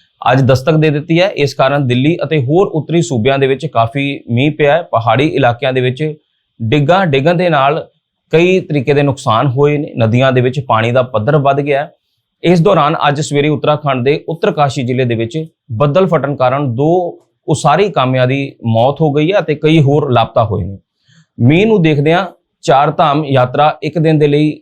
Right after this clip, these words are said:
ਰੋਕ ਦਿੱਤੀ ਗਈ ਹੈ। ਭਾਰਤੀ ਮੌਸਮ ਵਿਭਾਗ ਨੇ ਉੱਤਰਕਾਸ਼ੀ,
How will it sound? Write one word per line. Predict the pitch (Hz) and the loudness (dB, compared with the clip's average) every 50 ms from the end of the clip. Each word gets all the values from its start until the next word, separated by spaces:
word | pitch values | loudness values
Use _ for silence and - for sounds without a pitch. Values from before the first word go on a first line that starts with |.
| _ - 135 | _ -2 0
ਰੋਕ | 127 127 117 139 139 | 2 2 0 0 0
ਦਿੱਤੀ | 165 156 160 170 170 156 | -2 0 0 0 0 2
ਗਈ | 160 151 151 160 | 2 2 0 0
ਹੈ। | - - _ _ | -2 -6 _ _
ਭਾਰਤੀ | - 131 127 117 123 151 147 | 0 0 0 0 0 0 0
ਮੌਸਮ | 147 131 117 117 - 151 151 147 | 2 2 0 0 0 0 0 0
ਵਿਭਾਗ | 151 156 - 139 120 110 110 117 | 0 0 0 0 0 0 0 -2
ਨੇ | 127 139 156 - - _ _ _ _ _ _ - | -4 -4 -6 -8 -10 _ _ _ _ _ _ -4
ਉੱਤਰਕਾਸ਼ੀ, | - 123 - 226 214 220 - 156 151 151 - - 185 190 - - | -4 -2 0 0 -2 0 2 0 0 0 0 -4 -6 -6 -6 -4